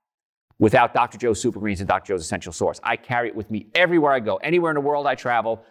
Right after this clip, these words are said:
I'm taking it with me. It's a powder. They're two powders. They're green, so you don't get suspected at the airport that it's something weird. And they taste great. I just shake it up with coconut milk, almond milk, water. Some people are fine with that.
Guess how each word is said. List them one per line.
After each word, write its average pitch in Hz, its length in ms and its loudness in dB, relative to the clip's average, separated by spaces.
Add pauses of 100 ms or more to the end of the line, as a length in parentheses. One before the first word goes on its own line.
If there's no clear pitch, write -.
(180)
I'm 123 180 0
taking 117 300 -2
it 101 80 -4
with 101 140 -2
me. 87 80 -8
It's - 80 -8
a - 40 -14
powder. 151 380 4
They're 104 120 -2
two 165 140 0
powders. 127 440 0
They're 98 100 -2
green, 127 400 0
so 113 100 -6
you 92 80 -2
don't 101 140 -2
get - 260 -2 (140)
suspected - 480 -4
at 101 80 -2
the 110 80 -4
airport 101 340 -4
that 104 100 -2
it's 95 100 -8
something 98 260 -6
weird. 95 240 -4 (520)
And 135 140 2
they 127 80 2
taste 139 280 -2
great. 131 240 2
I 127 80 2
just 123 160 -10
shake 131 180 0
it 120 80 0
up 113 100 0
with 113 140 -6
coconut 127 340 -4
milk, 120 220 -2
almond 117 260 0
milk, 120 220 -4
water. 123 380 4
Some 117 160 -4
people 117 260 -4
are 110 60 -4
fine 113 260 -2
with 110 100 -10
that. 113 320 -2